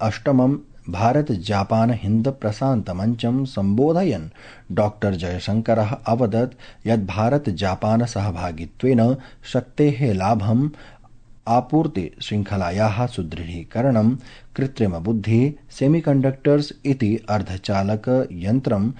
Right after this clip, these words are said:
महत्वपूर्ण खनिज, स्वच्छ ऊर्जा, अन्तरिक्षं चेत्येतेषु निवेशेषु ध्यानं केन्द्रितं भवेदिति। गुरुनानक देवस्य जन्म जयन्त्यवसरे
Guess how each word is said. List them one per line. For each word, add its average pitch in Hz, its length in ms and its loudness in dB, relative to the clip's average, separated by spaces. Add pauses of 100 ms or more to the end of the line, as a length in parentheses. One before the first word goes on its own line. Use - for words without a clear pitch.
(320)
महत्वपूर्ण 139 840 2 (100)
खनिज, 127 500 2 (180)
स्वच्छ - 500 -6 (120)
ऊर्जा, 117 520 0 (260)
अन्तरिक्षं 127 760 -2
चेत्येतेषु 120 1160 -2 (640)
निवेशेषु 131 760 2
ध्यानं 113 420 2
केन्द्रितं 113 720 0
भवेदिति। 92 640 -4 (1600)
गुरुनानक 190 520 2
देवस्य 156 580 2
जन्म 135 360 4
जयन्त्यवसरे 135 1000 2